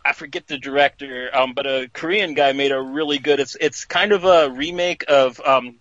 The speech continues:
The Good, the Bad, and the Ugly, but it's called The Good, the Bad, and the Weird. And that is a really, really good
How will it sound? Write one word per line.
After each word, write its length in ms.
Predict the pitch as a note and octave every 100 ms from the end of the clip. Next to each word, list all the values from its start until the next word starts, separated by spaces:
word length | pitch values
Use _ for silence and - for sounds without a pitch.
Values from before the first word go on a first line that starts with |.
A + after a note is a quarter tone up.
| -
The 80 | C#3
Good, 220 | D#3 -
the 60 | C#3+
Bad, 160 | E3+
and 80 | C#3
the 80 | C#3
Ugly, 260 | E3+ F#3
but 140 | F3 C#3+
it's 80 | -
called 260 | D#3+ C#3+
The 60 | B2+
Good, 280 | A#2 E3+ C#3+
the 80 |
Bad, 260 | B2+ D#3 D3
and 80 | B2+
the 40 |
Weird. 520 | B2 C3+ D3 B2+ A#2+ - - -
And 240 | C3+ C#3 - C3
that 280 | E3+ F3 D3+
is 140 | B2+
a 160 | C3+ B2+
really, 600 | C3 C#3 D3 D3 C#3 C3
really 300 | C3+ C3 D3
good 380 | C3+ C3+ C3